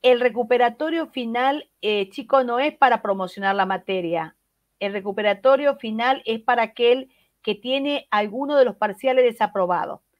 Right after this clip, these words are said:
O sea, hay alumnos que han rendido el primer parcial y les fue mal. Entonces, se fueron a rendir, eh, se fueron a rendir el recuperatorio de ese primer parcial y también les fue mal.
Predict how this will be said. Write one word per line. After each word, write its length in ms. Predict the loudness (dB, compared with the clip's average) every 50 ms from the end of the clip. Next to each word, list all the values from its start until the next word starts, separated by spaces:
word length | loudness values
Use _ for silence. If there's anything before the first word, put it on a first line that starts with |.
| _ _ _ _ _ _
O 160 | -4 -4 -4
sea, 480 | -2 -2 0 0 2 0 0 -2 -8 _ _ _
hay 200 | 2 2 4 4
alumnos 840 | 2 2 2 2 -2 -2 -2 -4 -4 -2 -2 -2 -2 -4 -8 -18 _ _ _ _
que 160 | -10 -2 2
han 280 | 4 4 4 4 0 -4
rendido 800 | -6 -6 -6 -6 -6 -8 -10 -10 0 2 4 4 4 2 -2 _ _
el 140 | -8 -8 -6
primer 340 | -6 -8 -6 -4 -6 -4 -4
parcial 580 | -4 -6 -6 -6 _ 0 2 4 4 2 0 _
y 140 | -12 -10 -6
les 160 | -6 -8 -8
fue 220 | _ -4 -4 -2
mal. 340 | -2 -2 -4 -4 -4 -10 -14 _ _ _ _ _ _ _ _ _ _ _ _ _ _ _
Entonces, 520 | -8 -6 -4 0 2 2 2 2 -2 -8 -6
se 140 | -6 -8 0
fueron 340 | _ 4 6 6 4 2
a 80 | 2 0
rendir, 640 | 2 2 0 0 0 -4 -6 -6 -4 -6 -6 -8 _ _ _ _ _ _ _ _ _ _ _ _ _ _ _ _ _ _ _ _ _ _ _
eh, 260 | -4 -2 -2 -4 -6 -6
se 100 | -8 -6
fueron 280 | 0 4 4 4 4 4
a 40 | 2
rendir 400 | 2 2 0 -2 -2 -2 0 0
el 80 | 0
recuperatorio 720 | 0 -2 -6 -4 -2 0 0 0 0 2 2 2 2 2 0
de 80 | -2
ese 160 | -2 -4 -6
primer 260 | -6 -6 -8 -8 -2 0
parcial 400 | 0 -2 0 2 2 2 2 0
y 120 | -4 -12 -4
también 380 | -2 -2 -2 0 -2 -2 0
les 160 | -2 -2 -2 0
fue 160 | -2 -2 -2
mal. 400 | 0 0 0 0 0 -2 -8